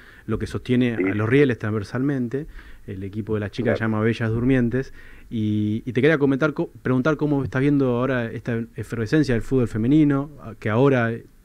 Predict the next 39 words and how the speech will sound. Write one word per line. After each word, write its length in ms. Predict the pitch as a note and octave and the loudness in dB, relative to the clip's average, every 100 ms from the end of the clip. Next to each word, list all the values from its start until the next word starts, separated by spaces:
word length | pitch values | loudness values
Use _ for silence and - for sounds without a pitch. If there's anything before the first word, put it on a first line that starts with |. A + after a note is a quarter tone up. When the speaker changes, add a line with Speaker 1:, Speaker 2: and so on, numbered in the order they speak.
| - | -4
Speaker 1:
cobra 220 | B2+ B2+ | 0 2
más 120 | A#2 B2+ | 4 2
notoriedad, 520 | A2 A2 A2+ C#3+ D#3+ | 2 2 2 0 0
pero 180 | A#2+ A2+ | -2 -4
quizás 340 | G#2+ - B2+ | -6 -8 -8
antes 260 | C#3+ C#3+ C3 | -6 -6 -8
también 460 | G#2+ B2 D#3 D3 B2 | -8 -2 -2 -2 -6
existía, 460 | G#2 - D3 C#3 | -14 -8 -2 -2
¿cómo, 340 | A2 C3 B2+ A#2+ | 0 -2 -2 -4
cómo 180 | C#3 C#3+ | -2 -2
lo 60 | |
estás 180 | A2+ A#2+ | -2 -2
viendo 320 | A2 A2 G2+ | -2 -2 -4
es-, 160 | F#2+ - | -6 -10
este, 280 | G#2+ - G#2+ A2 A#2 | -12 -8 -6 -6 -8
este 220 | A2 - | -8 -8
fenómeno, 420 | - A2 G#2 G2 | -4 -4 -2 -4
digamos? 320 | F#2+ G2 F#2 - - - - - - - - - - - - - - - - - | -6 -6 -8 -12 -16 -18 -16 -16 -16 -20 -20 -20 -20 -20 -20 -20 -20 -20 -20 -6
Speaker 2:
Bueno, 340 | F3 G#2 F2+ | -2 0 0
mira, 420 | F2+ A2+ F#2 D2 - | 0 0 0 -2 -6
eh, 260 | E2+ E2 F#2 | -6 -6 -4
en 100 | G2 | -2
otros 180 | E3 - - | -4 -8 -8
países, 360 | - A#2+ - - | -6 -6 -8 0
por 120 | G2 | 0
ejemplo, 380 | F#2+ B2+ C3+ - | 2 -2 -4 -4
cuando 240 | G2+ F#2 | -2 -2
fuimos 320 | F#2+ C3+ A#2+ | -2 -2 -2
al 120 | G#2+ G2 | -2 -4
Mundial 300 | F#2+ G2 A2 - - | -4 -2 -2 -4 -16
noventa 260 | - F2 E2+ | -10 -6 -4
y 60 | E2 | 0
cuatro 340 | B2 - C#3 | -2 0 0
en 80 | E2+ | 0
Estados 420 | - A2+ G2+ - | 0 0 0 -4
Unidos 320 | F2+ A#2+ B2 G2+ | -8 -2 -2 0
ya 240 | G#2+ A#2+ - | 0 0 -4
jugaban 420 | - F#2+ A2+ G2+ | -4 0 0 0
mucho 260 | G#2+ B2+ | -2 -4